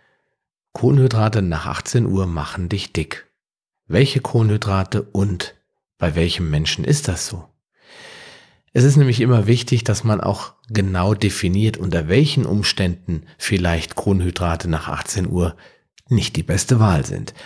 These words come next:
Und da fange ich einfach mal damit an zu sagen, dass die Gesamtmenge an Kohlenhydrate den ausschlaggebenden Punkt,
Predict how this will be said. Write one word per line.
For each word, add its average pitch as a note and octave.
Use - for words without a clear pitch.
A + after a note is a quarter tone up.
Und G#2+
da G#2
fange A2+
ich A2
einfach G#2
mal F#2
damit F#2
an F#2+
zu G2
sagen, A2
dass G2+
die F#2
Gesamtmenge D#2
an E2
Kohlenhydrate D#2+
den F2+
ausschlaggebenden D#2+
Punkt, G#2+